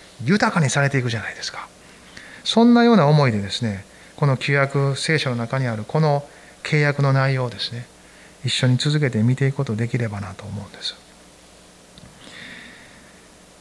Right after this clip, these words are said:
四節、一緒に読みましょうか。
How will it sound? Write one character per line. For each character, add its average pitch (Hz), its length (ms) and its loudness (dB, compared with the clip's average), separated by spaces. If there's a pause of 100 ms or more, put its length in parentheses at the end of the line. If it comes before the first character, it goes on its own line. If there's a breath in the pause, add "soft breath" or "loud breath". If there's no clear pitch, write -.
(760)
四 156 240 8
節、 - 280 0
一 117 80 -2
緒 - 140 2
に 135 60 4
読 113 80 4
み 104 40 2
ま 104 80 0
し - 80 -4
ょ 120 40 0
う 104 60 -6
か。 - 220 -12